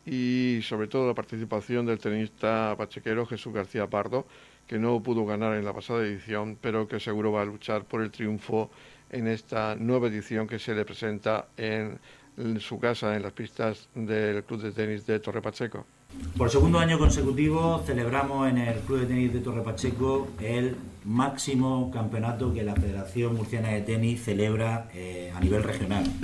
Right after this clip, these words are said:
Speaker 2: el campeonato regional absoluto, incluyendo el año pasado y este dos categorías adicionales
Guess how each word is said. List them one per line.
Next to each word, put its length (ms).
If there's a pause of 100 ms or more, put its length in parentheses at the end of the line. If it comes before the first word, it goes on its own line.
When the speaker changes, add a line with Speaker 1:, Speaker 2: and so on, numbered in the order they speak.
(500)
Speaker 2:
el 120
campeonato 640
regional 520
absoluto, 720 (840)
incluyendo 720
el 100
año 180
pasado 300
y 60
este 280
dos 160
categorías 560
adicionales 600